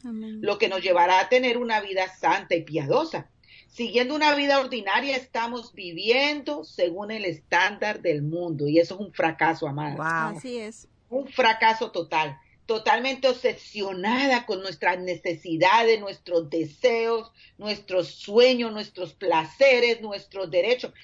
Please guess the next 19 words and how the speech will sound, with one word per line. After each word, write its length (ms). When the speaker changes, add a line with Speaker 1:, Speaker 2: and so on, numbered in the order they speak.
Speaker 2:
Y 220
yo 140
a-, 440
aumentaría 640
más, 200
hay 120
veces 400
nuestro 520
ministerio 720
que 100
Dios 160
nos 160
ha 80
dado, 300
que 120
no 80
es 60
de 80
Speaker 3:
Así 80